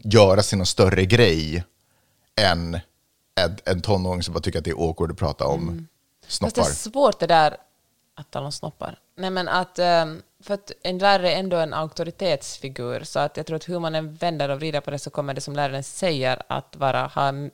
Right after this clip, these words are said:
Speaker 2: större, ha större tyngd än vad en tolvåring tänker.
Speaker 1: Mm.
Speaker 2: Och då måste man ju bara försöka, och det är, och så ska det ju vara också för att kunna, för att en lärare ska kunna lära barnen någonting måste ju finnas någon slags auktoritet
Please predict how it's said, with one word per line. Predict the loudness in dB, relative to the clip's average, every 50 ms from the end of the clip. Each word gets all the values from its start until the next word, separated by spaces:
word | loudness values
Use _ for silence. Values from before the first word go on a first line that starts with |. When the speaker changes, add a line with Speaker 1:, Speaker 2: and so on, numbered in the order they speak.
| _ _ _
Speaker 2:
större, | -16 -6 -2 -2 -2 -2
ha | 0 -4 -4 -2
större | -2 -4 -4 -6
tyngd | -6 -4 -4 -4 -4 -4 -8 -12 -16 _ -20 -20 -20 -20 -20 _ _ _ _ -4
än | -2 -2 -2 -2 -4 -10 -12
vad | -8 -4 -2 -2 -2 -2 -4
en | -4 -4 -4 -6 -6 -8 -10 -12 -14 -16 _ -2
tolvåring | 0 0 0 0 -4 -4 -6 -8 -10 -12 -16 _ _ _ _ _ _ -12
tänker. | -12 -12 -10 -8 -10 -10 -10 -10 _ _ _ -4
Speaker 1:
Mm. | -2 0 0 0 0 -2 -6 _ _ _ _ _ _ _ -10
Speaker 2:
Och | -2
då | 0 2
måste | 2 2 -2 -2 -4
man | -4
ju | 0
bara | 2 2 2 2
försöka, | 0 -2 -6 -4 -4 -6 -4 -8 -6
och | -4 0 0
det | 0
är, | 0 0 -2 -6 -6 -6
och | -4 -4
så | -4 -4
ska | -4 -4
det | -2 -2
ju | 0
vara | 2 4 6 6 6 4 2
också | 0 -2 -8 -8
för | -6 -6
att | -8 -6
kunna, | -8 -8 -6 -4 -4 -4 -4
för | -4 -6 -6
att | -4
en | -2
lärare | -2 -2 -2 -4
ska | -8
kunna | -8 -6 -4
lära | -2 0 0 0 0 -2 -4 -4
barnen | -4 -4 -4 -4 -4 -6
någonting | -8 -10 -10 -10 -12 -10 -6
måste | -6 -6 -6 -6 -10
ju | -10
finnas | -8 -6 -6 -6 -6 -8 -8
någon | -10 -10
slags | -8 -10 -10 -10 -10 -8
auktoritet | -8 -6 -6 -8 -12 -10 -6 -6 -6 -6 -6